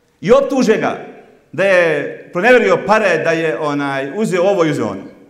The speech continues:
I to sazna njegova žena,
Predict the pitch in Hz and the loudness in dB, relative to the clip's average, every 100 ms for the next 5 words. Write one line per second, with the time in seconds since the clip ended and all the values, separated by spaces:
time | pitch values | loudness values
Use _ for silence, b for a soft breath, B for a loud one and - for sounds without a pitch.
0 | _ _ _ _ _ _ _ _ _ _ | _ _ _ _ _ _ _ _ _ _
1 | _ _ _ _ 196 196 294 277 302 285 | _ _ _ _ -8 4 4 6 2 2
2 | 285 277 262 240 269 | 2 2 2 2 2